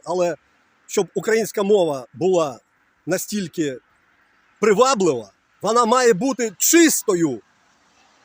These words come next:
не філологічно чистою, а чистою від паскуд, гніт, в-, смердячих крадіїв і зрадників,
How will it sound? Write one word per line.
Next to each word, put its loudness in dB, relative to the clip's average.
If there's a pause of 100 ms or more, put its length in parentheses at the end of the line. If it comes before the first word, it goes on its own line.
(560)
не 2
філологічно 0
чистою, -12 (220)
а -4
чистою -4
від -12 (720)
паскуд, -6
гніт, -4
в-, -20 (240)
смердячих -6
крадіїв -6 (520)
і -6
зрадників, -6